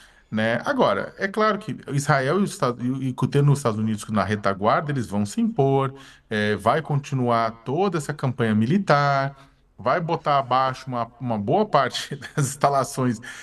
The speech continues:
é, inclusive do Líbano, um país que sofreu muito também com conflitos militares, né? Da mesma forma como vem passando abaixo, é, Gaza, né, com as suas dezenas de milhares de mortes. Agora,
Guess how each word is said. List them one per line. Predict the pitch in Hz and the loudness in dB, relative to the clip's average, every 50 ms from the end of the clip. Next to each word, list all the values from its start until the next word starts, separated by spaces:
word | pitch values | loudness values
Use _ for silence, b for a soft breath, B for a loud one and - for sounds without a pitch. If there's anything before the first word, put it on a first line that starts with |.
| B B - | B B 0
é, | 131 | 0
inclusive | 127 120 - 135 123 120 123 120 117 117 | 0 2 2 2 2 4 4 2 2 2
do | 113 143 180 | 2 0 2
Líbano, | 185 147 147 151 143 135 120 120 | 6 6 6 6 6 4 2 2
um | 117 117 | 0 2
país | 117 117 117 120 117 117 | 0 0 0 -2 -4 -6
que | - - - 123 123 104 | -8 -8 -6 -6 -6 -6
sofreu | - - - - - - 151 - - - 135 139 135 135 | -10 -12 -12 -6 -2 -2 -2 0 0 0 2 2 2 2
muito | 120 127 131 135 143 170 190 185 - - 120 | 2 2 4 6 6 6 6 4 2 0 -2
também | - 113 107 113 117 117 | -4 -4 -2 -2 -4 -4
com | 117 120 110 | -4 -4 -4
conflitos | 110 - 107 101 - 113 107 104 - | -2 -2 -4 -2 0 -2 -2 -2 0
militares, | - 104 104 120 180 185 180 165 143 139 139 139 135 135 131 - - - | 2 4 4 4 4 4 4 4 4 2 0 -2 -2 -6 -10 -10 -6 -4
né? | 104 107 110 117 113 B B B B B _ - - | -2 -2 -2 -4 -6 B B B B B _ -16 -6
Da | - 131 | -2 -2
mesma | 131 139 139 143 143 | 0 0 0 -2 -2
forma | 143 - 127 135 139 | -2 -2 -2 -2 -4
como | 143 - 196 202 185 | -4 -2 -2 -2 0
vem | - 117 120 117 | 0 0 0 0
passando | 117 - 143 143 - - 113 117 127 | 0 0 -2 -2 -4 -4 -2 -2 -2
abaixo, | 131 117 107 101 107 104 - - - B B B B B B B _ | 0 0 2 0 0 0 -4 -8 -12 B B B B B B B _
é, | 117 110 107 107 107 107 107 107 107 107 107 107 104 104 104 104 110 107 101 92 | -4 -2 0 0 0 0 0 0 0 0 0 0 -2 -2 -2 -4 -4 -4 -4 2
Gaza, | 101 113 110 104 104 107 98 92 113 143 151 143 b b b b b _ _ | 4 4 4 4 2 0 -2 -4 -6 -6 -6 -6 b b b b b _ _
né, | - 101 101 101 104 104 107 110 107 - - - | -2 0 0 0 0 0 -2 -4 -8 -12 -14 -12
com | - 104 | -10 -8
as | 101 | -6
suas | 117 104 101 | -4 -2 0
dezenas | 110 107 98 104 101 107 104 | 0 0 0 2 2 2 2
de | 107 | 2
milhares | 113 120 117 110 107 101 101 107 104 | 2 2 2 4 2 2 2 0 0
de | 117 | 0
mortes. | 143 156 143 113 95 92 - - 165 | 0 2 2 2 0 -2 -2 -2 -2
Agora, | 170 170 156 117 92 | 2 2 2 0 0